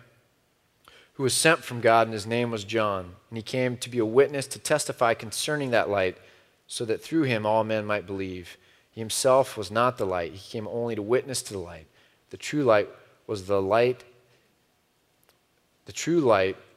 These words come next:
that gives light to every man was coming into the world. He was in the world, and though the world was, was made through him, the world did not recognize him.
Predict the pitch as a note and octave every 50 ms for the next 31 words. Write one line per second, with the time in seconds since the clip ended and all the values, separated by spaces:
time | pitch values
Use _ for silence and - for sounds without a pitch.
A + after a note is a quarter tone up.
0 | _ _ - A2+ G#2+ F#2+ G#2+ A#2 G#2+ G2+ F#2+ G#2 A2+ B2 B2 A#2 - - - -
1 | A2+ A#2+ C3+ C3+ B2 A2+ G#2+ G2 F#2+ F#2 F#2 F#2 F2 - A2 G#2+ G2+ - - -
2 | C#3+ B2 G#2+ G2+ F#2+ G2 G2+ G#2 - - G2+ G#2 G2+ G2+ G#2 G2+ G2 F#2 F2+ F2+
3 | F#2 - _ _ _ _ - - B2 A2+ A2 G2 F#2+ - - C3 C#3+ E3 F3 F3+
4 | F#3 F3+ D3+ A#2+ A2 G#2+ G2+ G2 F#2 F#2 F#2 F#2+ F#2+ - - _ _ _ _ -
5 | A#2 A2+ G#2+ A2 A2+ A2+ A2 G#2+ G2+ G#2 A2 B2 C3+ C#3+ D3 D3 B2+ A#2+ A2+ G#2
6 | A2 A2+ - - - G#2+ G#2 G2 F#2+ G2 G2+ G#2+ A2+ A#2 A#2+ C3 D3+ D#3 D#3+ D#3+
7 | D3+ C#3+ - - - _ _ _ _ _ - - - C3+ C3+ C3+ C#3 C#3 C#3 C#3+
8 | C3+ C3+ - _ - - A#2+ G2+ F#2 F#2+ G#2 A2 - _ _ _ _ _ _ _
9 | _ _ _ _ _ _ _ _ _ _ _ _ _ _ _ _ - A2+ G#2+ G#2
10 | G#2+ A2+ A#2 A#2+ A#2+ A#2 A2 A2 G2+ G#2 A2 A2 F2+ D#2 G#2+ G#2+ - - G2 G2
11 | G2 F#2 F#2 F2 F2+ E2+ E2 E2+ F2+